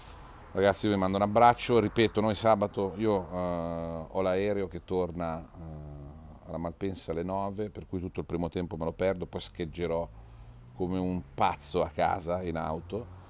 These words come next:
e comunque riuscirò a fare il video reaction proprio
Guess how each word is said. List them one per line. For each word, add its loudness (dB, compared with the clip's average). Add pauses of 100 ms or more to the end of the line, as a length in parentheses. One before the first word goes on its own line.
(340)
e -6
comunque -2
riuscirò -2
a 0
fare -2
il -4
video -2
reaction -4
proprio -2